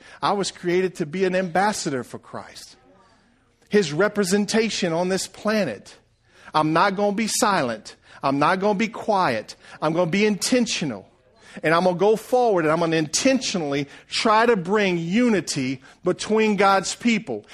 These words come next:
And it ain't just going out trying to find all the black people I can to make them believers in Jesus. It's go to find out every lost person you can and make them a believer in Jesus.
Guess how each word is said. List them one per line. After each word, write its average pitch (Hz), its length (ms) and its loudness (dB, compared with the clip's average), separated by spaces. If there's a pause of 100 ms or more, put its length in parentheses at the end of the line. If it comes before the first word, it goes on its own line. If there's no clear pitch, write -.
And 175 220 2
it - 20 6
ain't 226 220 4
just 196 240 0
going 226 260 4
out 240 220 4
trying 233 240 2
to 226 60 0
find 240 260 2
all 240 120 4
the 214 60 2
black 226 320 2
people 240 280 2
I 226 80 2
can 240 380 2 (200)
to 208 100 4
make 220 200 4
them 240 100 4
believers 226 460 4
in 226 100 2
Jesus. 214 340 0 (160)
It's 247 160 4
go 262 140 6
to 247 80 6
find 254 300 4
out 254 140 6
every 247 280 4
lost 262 460 2
person 202 420 2
you 185 100 -2
can 196 380 2 (220)
and 220 160 4
make 240 160 4
them 262 100 4
a 247 80 6
believer 240 420 4
in 254 140 4
Jesus. 220 680 2